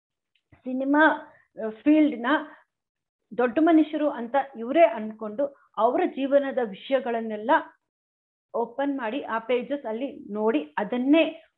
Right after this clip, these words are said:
forward ಮಾಡೋದು, ಮತ್ತೆ share ಮಾಡೋದು, like ಮಾಡೋದು, subscribe ಮಾಡೋದು, ಮತ್ತೆ ಫೋನ್ಗಳಲ್ಲಿ ಅದ್ರ ಬಗ್ಗೆನೇ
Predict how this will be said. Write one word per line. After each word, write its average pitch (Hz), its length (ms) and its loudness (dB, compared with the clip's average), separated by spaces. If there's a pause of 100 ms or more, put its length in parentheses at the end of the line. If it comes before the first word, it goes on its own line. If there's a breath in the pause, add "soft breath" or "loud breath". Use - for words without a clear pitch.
(160)
forward 233 520 4
ಮಾಡೋದು, 196 540 -8 (340)
ಮತ್ತೆ 349 480 -6
share 254 340 0
ಮಾಡೋದು, 190 500 -10 (260)
like 226 380 0
ಮಾಡೋದು, 185 380 -14
subscribe 285 800 0
ಮಾಡೋದು, 175 320 -6 (480)
ಮತ್ತೆ 302 640 0
ಫೋನ್ಗಳಲ್ಲಿ 254 920 -2
ಅದ್ರ 185 200 -4
ಬಗ್ಗೆನೇ 233 720 0